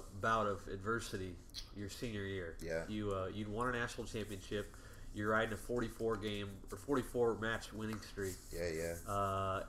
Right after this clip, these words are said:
Speaker 1: and it's, you're in a duel over at Coliseum, right?
Speaker 2: Uh-huh.
Speaker 1: And, uh, Central Michigan,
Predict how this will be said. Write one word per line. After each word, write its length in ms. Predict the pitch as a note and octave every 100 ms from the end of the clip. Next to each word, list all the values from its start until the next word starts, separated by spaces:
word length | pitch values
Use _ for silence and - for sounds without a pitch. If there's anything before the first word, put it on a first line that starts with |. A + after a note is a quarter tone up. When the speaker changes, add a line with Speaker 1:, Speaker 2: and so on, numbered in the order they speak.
| -
Speaker 1:
and 340 | A#2 A2 G#2+
it's, 320 | G2+ - - -
you're 200 | A2 B2+
in 60 | A#2+
a 20 |
duel 500 | G#2 C3+ F3 F#2+ - -
over 320 | A#2+ B2+ C3+
at 80 | -
Coliseum, 540 | C#3+ C3+ B2+ F#3 D3
right? 240 | F#2 G#2 A#2
Speaker 2:
Uh-huh. 280 | G2 F#2+ A2+
Speaker 1:
And, 180 | A2+ A2+
uh, 200 | G#2+ G2+
Central 360 | - C#3 C3+
Michigan, 520 | A#2+ C3 D3+ C#3+ D#3